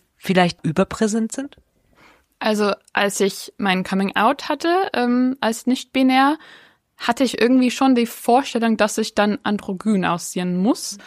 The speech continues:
Speaker 2: um akzeptiert zu werden. Und das war auch ein bisschen meine Zeit in Berlin. Ähm, ich hab, also ja, bevor ich diese Coming Out hatte, hatte ich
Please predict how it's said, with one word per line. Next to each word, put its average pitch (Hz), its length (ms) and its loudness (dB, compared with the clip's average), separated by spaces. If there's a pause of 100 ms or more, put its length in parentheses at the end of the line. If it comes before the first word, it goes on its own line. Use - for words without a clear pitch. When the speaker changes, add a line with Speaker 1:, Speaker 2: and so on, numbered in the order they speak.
(320)
Speaker 2:
um 208 340 4
akzeptiert - 720 -4
zu 180 160 -6
werden. 175 380 -4 (580)
Und 190 460 2 (240)
das - 240 -2
war 233 200 6
auch 247 80 -2
ein 247 140 4
bisschen 254 260 2
meine 233 240 4
Zeit 240 300 0
in 233 160 2
Berlin. 220 580 0
Ähm, 196 420 0
ich - 200 -8
hab, 202 240 0 (260)
also 190 320 0 (360)
ja, 170 260 0
bevor 196 380 0
ich - 220 -2 (180)
diese 196 200 0
Coming 196 340 -2
Out 277 280 0
hatte, 240 320 0
hatte 220 140 -4
ich 214 140 -8